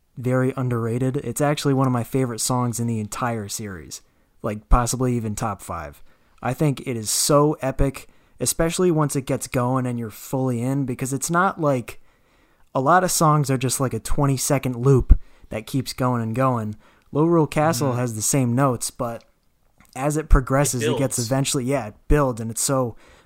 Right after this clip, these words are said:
Speaker 1: bombastic and crazy and heart-pounding towards the end, and that's, you know, I, I just love that theme, and it, it makes that whole dungeon for me, too, honestly.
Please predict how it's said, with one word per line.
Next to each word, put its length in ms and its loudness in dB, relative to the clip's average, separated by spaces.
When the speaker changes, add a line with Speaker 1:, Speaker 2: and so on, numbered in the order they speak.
Speaker 1:
bombastic 640 0
and 140 -4
crazy 600 -2
and 100 -8
heart-pounding 680 -4
towards 280 -6
the 120 -8
end, 200 -8
and 160 -14
that's, 420 -8
you 80 -6
know, 120 -2
I, 280 0
I 40 0
just 220 -8
love 240 -2
that 220 -10
theme, 260 -6
and 220 -10
it, 100 -8
it 60 -6
makes 320 0
that 180 0
whole 180 2
dungeon 420 -4
for 160 -10
me, 160 -10
too, 300 -6
honestly. 540 -12